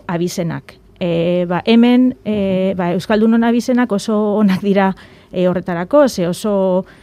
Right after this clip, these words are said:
e, erraz, e, bereizten dira, ez? Orduen, e, ordeko gu hemen, e, e, ba, zeo zer dela oso lagungarria. Orduan, zortzi abizen, e, izan biziren gure kasuan, ez dakit kasu honetan oso ondo, baina gure kasuan,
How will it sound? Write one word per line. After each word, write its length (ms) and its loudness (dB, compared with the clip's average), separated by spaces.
e, 540 -2
erraz, 320 -4
e, 160 -2
bereizten 420 -4
dira, 360 0
ez? 240 0
Orduen, 480 2
e, 240 2
ordeko 400 2
gu 200 4
hemen, 280 4
e, 80 2
e, 120 0
ba, 380 0
zeo 220 0
zer 300 0
dela 340 2
oso 180 0
lagungarria. 640 -2
Orduan, 300 -2
zortzi 600 0
abizen, 520 0
e, 360 0
izan 220 2
biziren 320 2
gure 220 4
kasuan, 500 2
ez 80 -20
dakit 260 -2
kasu 260 -4
honetan 420 2
oso 220 -2
ondo, 180 2
baina 220 2
gure 240 -2
kasuan, 400 0